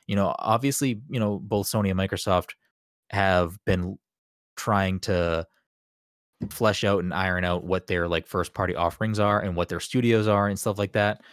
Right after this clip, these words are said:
Um, obviously Microsoft has been acquiring a bunch, but Sony's been vocal about them wanting to acquire more. And I mean, they've been, they, they've, they acquired, uh, Insomniac last year or this year.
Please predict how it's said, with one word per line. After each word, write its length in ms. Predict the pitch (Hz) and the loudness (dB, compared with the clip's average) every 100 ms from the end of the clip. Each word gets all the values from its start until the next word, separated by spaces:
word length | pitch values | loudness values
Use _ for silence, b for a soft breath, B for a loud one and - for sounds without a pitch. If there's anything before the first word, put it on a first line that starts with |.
| b b 92 | b b -2
Um, 400 | 87 85 85 90 | 0 2 0 0
obviously 400 | 98 95 95 92 | 0 0 -4 -4
Microsoft 580 | 101 95 98 95 90 - - | -2 -2 0 2 0 -4 -6
has 140 | 95 | -6
been 140 | 90 87 | -4 -4
acquiring 360 | - 101 95 | 0 2 2
a 60 | 92 | 0
bunch, 340 | 98 92 - b b | 0 0 -4 b b
but 100 | - | -8
Sony's 320 | - 90 87 | -2 0 0
been 140 | 98 87 | -4 0
vocal 300 | 92 87 90 | 0 2 0
about 280 | 90 87 - _ | 2 0 -2 _
them 260 | 92 95 92 | -4 0 2
wanting 260 | 90 90 - | 2 0 0
to 120 | 95 | 0
acquire 360 | - 95 87 | 0 0 0
more. 340 | 90 87 87 90 | 0 -2 -2 -2
And 200 | 92 90 | -4 -4
I 60 | 87 | -4
mean, 120 | 85 | -4
they've 120 | 87 | -4
been, 180 | 90 87 98 | -4 -6 -2
they, 240 | 95 101 - | 0 0 -2
they've, 220 | 95 90 85 _ | -2 -2 -8 _
they 100 | 101 | 0
acquired, 500 | 90 113 101 95 87 | 2 2 4 4 2
uh, 420 | 95 87 85 82 85 _ _ _ _ _ _ _ - | 0 0 0 -2 -6 _ _ _ _ _ _ _ -8
Insomniac 520 | 92 110 147 82 - _ _ _ | -2 0 0 -4 -6 _ _ _
last 220 | 139 139 | -4 -2
year 200 | 170 165 - _ _ - | -4 -6 -10 _ _ -4
or 100 | 135 | -4
this 160 | - | -2
year. 160 | 160 | -6